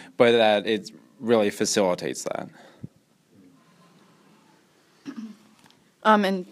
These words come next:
Speaker 2: to that point, <clears throat> I agree that schools, um, should have to facilitate, um, discussions because I think that the point of school is, um, education.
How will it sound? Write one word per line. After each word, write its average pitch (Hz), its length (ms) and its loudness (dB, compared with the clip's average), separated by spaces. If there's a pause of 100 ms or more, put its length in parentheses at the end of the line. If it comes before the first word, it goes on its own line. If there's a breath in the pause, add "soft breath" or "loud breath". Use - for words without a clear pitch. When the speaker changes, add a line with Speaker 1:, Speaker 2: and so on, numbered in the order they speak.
(140)
Speaker 2:
to 240 100 8
that 220 220 4
point, 196 440 0
<clears throat> - 80 0
I 180 680 2 (240)
agree 170 300 -4
that - 220 -6
schools, 175 440 2
um, 170 340 0 (160)
should - 220 0
have 202 300 -4
to 185 360 0 (460 loud breath)
facilitate, 196 760 0 (200)
um, 175 340 4
discussions 180 540 0
because 175 220 -2
I 165 120 0
think 175 360 -6
that 160 280 2 (380 soft breath)
the 180 100 0
point 180 320 2
of 165 100 -14
school 151 440 2
is, 165 520 -4
um, 160 280 0
education. 254 800 0